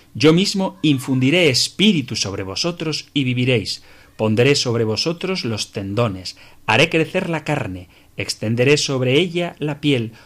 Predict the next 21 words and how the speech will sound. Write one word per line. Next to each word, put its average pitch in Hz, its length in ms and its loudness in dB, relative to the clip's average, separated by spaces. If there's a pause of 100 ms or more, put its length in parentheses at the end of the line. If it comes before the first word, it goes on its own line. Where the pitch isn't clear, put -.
(200)
os 113 240 0
infundiré 120 500 0
espíritu 180 520 -2
y 151 100 0
viviréis, 139 640 0 (180)
y - 120 -16
comprenderéis 101 760 -4 (240)
que 92 140 -10
yo 123 240 0
soy 143 400 -2
el 135 80 -8
Señor". 113 400 -6 (760)
Yo 123 220 0
profeticé 110 800 -2
como 98 240 -10
me 95 120 -8
había 104 300 -4
ordenado, 135 540 -4 (360)
y 123 120 2
mientras 113 420 0
hablaba, 110 460 -2